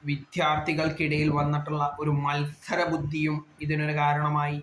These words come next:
വന്നേക്കാം. എല്ലാവർക്കും എ പ്ലസ് നേടാൻ സാധിക്കില്ല എന്നുള്ള കാര്യം വിദ്യാർത്ഥികൾ ആദ്യമേ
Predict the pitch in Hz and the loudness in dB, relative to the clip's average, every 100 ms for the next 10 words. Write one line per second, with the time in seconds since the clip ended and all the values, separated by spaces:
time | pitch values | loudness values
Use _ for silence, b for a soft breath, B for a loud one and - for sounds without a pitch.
0 | - - - 143 143 139 - 135 127 - | -10 -20 -4 -4 -2 -6 -6 -6 -6 -8
1 | - - _ _ - - - - - - | -20 -20 _ _ -20 -20 -20 -20 -20 -20
2 | _ - _ - - - _ - 156 170 | _ -20 _ -8 -8 -8 _ -6 0 4
3 | 185 190 196 185 180 - 156 151 165 160 | 4 4 0 -2 -4 -2 -4 -2 -4 -4
4 | 170 151 151 151 151 151 151 160 - 165 | -2 -2 0 -2 0 2 2 2 -4 -2
5 | 156 156 156 147 147 147 151 147 147 147 | 2 2 2 0 0 0 0 0 -2 -4
6 | 147 151 147 143 147 147 139 143 143 - | -10 -6 -6 -4 -6 -4 -2 -2 -2 -6
7 | 156 156 | -6 -4